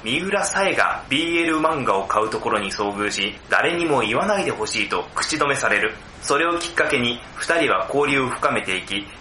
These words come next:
純は三浦から告白される。自分も異性と交際し、周囲と同じような人生を歩めるのではないかと思った純は、その告白を受け入れ、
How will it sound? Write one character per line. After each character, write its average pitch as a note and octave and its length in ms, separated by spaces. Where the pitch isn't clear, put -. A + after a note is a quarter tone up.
純 B2+ 220
は F2 160
三 G#2 160
浦 D3 220
か A#2 100
ら G2+ 180
告 - 180
白 F3 200
さ C3+ 100
れ A2+ 140
る。 G#2+ 160
自 A#2+ 140
分 F#3+ 240
も E3 180
異 - 60
性 B2 200
と A2 80
交 A2 220
際 G2+ 200
し、 G2+ 340
周 F#3+ 240
囲 D#3 80
と A2+ 180
同 D3+ 120
じ D#3 140
よ E3+ 80
う - 20
な A#2+ 140
人 B2+ 180
生 G#2+ 180
を F2+ 160
歩 C#3+ 220
め F#3 100
る F3 60
の C3 160
で A#2 80
は G#2+ 80
な G#2+ 100
い A2+ 60
か A2 100
と G#2 80
思 G#2+ 160
っ A2 60
た G#2+ 100
純 A2+ 160
は、 G2+ 240
そ - 140
の D3+ 100
告 - 260
白 A#2 260
を A#2+ 180
受 A2 100
け B2 140
入 A2+ 80
れ、 A2 200